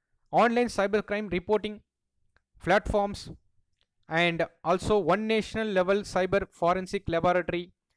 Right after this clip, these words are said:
training of police officers, judges, prosecutors,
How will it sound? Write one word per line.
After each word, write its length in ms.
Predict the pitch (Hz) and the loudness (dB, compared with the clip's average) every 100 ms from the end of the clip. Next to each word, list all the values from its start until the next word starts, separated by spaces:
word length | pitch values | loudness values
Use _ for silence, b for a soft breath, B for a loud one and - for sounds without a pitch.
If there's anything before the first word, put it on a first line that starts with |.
| _ _ | _ _
training 320 | 156 185 196 190 | -2 0 0 2
of 260 | 185 - | 2 0
police 300 | - 185 185 | 2 2 4
officers, 580 | 165 165 185 - 180 - 135 | 2 2 -2 -2 -4 -4 -8
judges, 520 | 139 156 170 180 - _ _ _ - | -6 -6 -8 -10 -14 _ _ _ -6
prosecutors, 760 | 156 - 180 180 170 180 - | -6 -6 -6 -4 0 0 -2